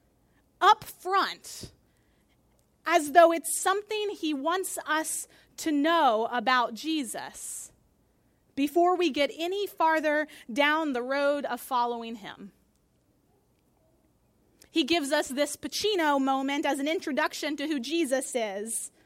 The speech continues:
Satan becomes a means to introducing us to Jesus. I mean, we're still just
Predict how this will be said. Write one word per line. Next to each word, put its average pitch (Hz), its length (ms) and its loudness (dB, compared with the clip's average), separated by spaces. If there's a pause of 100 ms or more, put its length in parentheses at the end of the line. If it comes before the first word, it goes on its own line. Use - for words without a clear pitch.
(2000)
Satan 381 560 0 (960)
becomes 392 540 2
a 359 80 6
means 294 880 -2 (240)
to 349 120 -4 (120)
introducing 349 880 0
us 262 300 -6
to 330 160 -4
Jesus. - 720 -2 (1500)
I 320 60 -2
mean, 339 240 4
we're 349 220 0 (320)
still 440 480 4
just - 320 -2